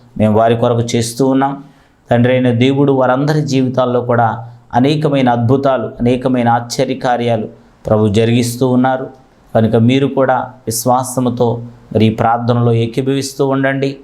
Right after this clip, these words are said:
ఈ వాక్యంలో బలపడుచూ ఉండండి. దేవాతి దేవుడు నిశ్చయముగా మిమ్మల్ని కూడా బహుగా దీవించబోతూ ఉన్నారు, ఆశీర్వదించబోతున్నారు, బలపరచబోతూ ఉన్నారు. కనుక దేవుని యొక్క వాక్యపు లోతుల్లో మీ అందరూ కూడా బలపడాలని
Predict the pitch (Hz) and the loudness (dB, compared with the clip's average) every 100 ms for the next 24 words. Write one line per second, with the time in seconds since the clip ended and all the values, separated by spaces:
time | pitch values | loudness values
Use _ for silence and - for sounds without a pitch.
0 | - _ - 110 110 120 120 127 123 113 | -20 _ -2 2 2 2 0 0 2 2
1 | 120 120 135 131 - 135 131 127 127 131 | 0 0 -2 -2 -2 0 0 0 0 -2
2 | 131 - - _ 101 110 123 127 123 120 | -4 -14 -20 _ 0 2 4 2 -2 -2
3 | 123 120 117 120 120 156 143 139 127 110 | 0 2 2 2 0 -2 -2 -2 -2 -4
4 | - - _ 107 123 127 127 123 123 120 | -14 -20 _ 2 4 4 2 2 0 0
5 | 117 120 117 117 107 117 123 123 123 127 | 0 0 0 0 0 2 2 0 0 -2
6 | 123 127 123 127 123 123 - - - 104 | 0 0 2 2 0 -6 -12 -20 -4 -2
7 | 117 - 123 120 120 120 117 120 117 117 | -2 -2 0 2 0 0 0 0 0 0
8 | 120 117 113 104 107 110 120 - 110 110 | 2 2 0 0 -2 -2 -6 -4 -2 -2
9 | 110 107 107 110 110 - - - - 110 | 0 2 2 0 -4 -8 -20 -20 -4 -2
10 | 104 98 107 104 - - - 90 131 147 | 0 0 0 0 -6 -18 -6 0 2 2
11 | 143 139 139 120 117 120 - 120 110 117 | 2 0 -2 0 0 -2 -4 -4 0 0
12 | 117 123 123 113 110 110 113 117 117 - | 0 0 0 0 -2 -2 0 0 0 0
13 | 113 107 110 110 113 110 110 107 107 | 0 0 -2 -2 -2 0 0 0 -2